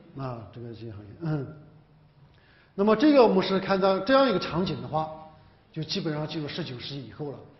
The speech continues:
啊，这个纺纱厂，啊，织布厂，啊，这样的一个场景，啊，这样的场景。前面我们讲的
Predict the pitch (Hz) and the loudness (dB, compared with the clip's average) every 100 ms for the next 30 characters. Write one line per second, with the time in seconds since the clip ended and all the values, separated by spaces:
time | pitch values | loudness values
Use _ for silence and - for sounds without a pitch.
0 | _ 131 127 117 120 123 - 123 143 156 | _ -16 -16 -16 -16 -16 -14 -10 -8 -8
1 | - - - _ _ 127 117 117 - 143 | -10 -18 -20 _ _ -20 -20 -20 -16 -10
2 | 151 - - - _ 127 113 147 143 135 | -10 -12 -18 -20 _ -20 -20 -16 -14 -14
3 | 120 - 131 131 98 - - 131 113 - | -16 -16 -14 -14 -16 -20 -20 -18 -18 -16
4 | 117 101 110 98 - _ _ _ _ _ | -18 -16 -18 -20 -20 _ _ _ _ _
5 | _ _ _ _ _ _ _ _ _ _ | _ _ _ _ _ _ _ _ _ _
6 | _ _ _ - 214 285 262 254 160 139 | _ _ _ -2 2 4 4 2 0 -2
7 | 170 - - | -2 -4 -10